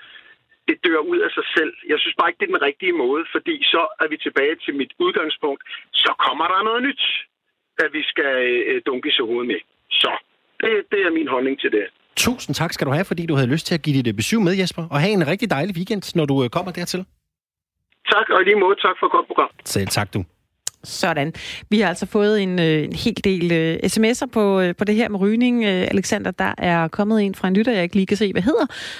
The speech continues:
Speaker 3: Vedkommende skriver, "Man har i så mange år snakket om rygernes rettigheder. Rygning og passiv rygning er jo solidt dokumenteret sundhedsskadeligt. Hvad med ikke-rygers, specielt børns ret til at leve uden cancerluft?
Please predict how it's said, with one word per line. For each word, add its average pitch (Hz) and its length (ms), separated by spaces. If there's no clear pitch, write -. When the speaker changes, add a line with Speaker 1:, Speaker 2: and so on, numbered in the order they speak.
Speaker 3:
Vedkommende 208 380
skriver, 262 320
"Man 208 120
har 208 120
i 214 80
så 220 140
mange 226 360
år 196 160
snakket 185 440
om 175 120
rygernes 180 720
rettigheder. 185 560
Rygning 220 600
og - 120
passiv 277 380
rygning 233 400
er 170 40
jo 165 120
solidt 247 540
dokumenteret 202 580
sundhedsskadeligt. 220 920
Hvad 165 160
med 247 120
ikke-rygers, 190 800
specielt - 520
børns 254 380
ret 196 140
til - 140
at 190 80
leve 175 200
uden 190 480
cancerluft? - 800